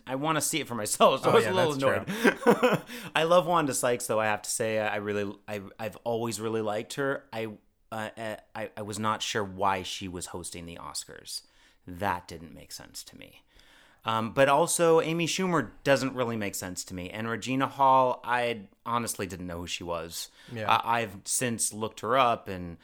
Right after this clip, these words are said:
Speaker 1: uh, obviously she's, she's doing a lot of work out there. I had no idea who she was.
Speaker 2: Right.
Speaker 1: And, uh,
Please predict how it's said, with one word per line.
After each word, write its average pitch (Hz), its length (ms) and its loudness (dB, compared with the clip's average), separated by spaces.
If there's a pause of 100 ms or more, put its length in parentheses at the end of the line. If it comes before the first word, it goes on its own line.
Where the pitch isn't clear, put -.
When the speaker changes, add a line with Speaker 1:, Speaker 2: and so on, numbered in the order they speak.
(380)
Speaker 1:
uh, 95 640 -2
obviously 104 400 -4
she's, 95 400 -6
she's 90 240 -8
doing 101 480 -6 (500)
a 110 120 -4
lot 113 160 4
of 104 80 2
work 120 240 4
out 107 240 2
there. 104 260 2
I 98 60 -8
had 95 180 -6
no 139 380 2
idea 90 260 -2
who 82 140 -12
she - 160 -6
was. 80 440 -10
Speaker 2:
Right. 101 200 -10 (420)
Speaker 1:
And, 113 400 -4
uh, 104 380 2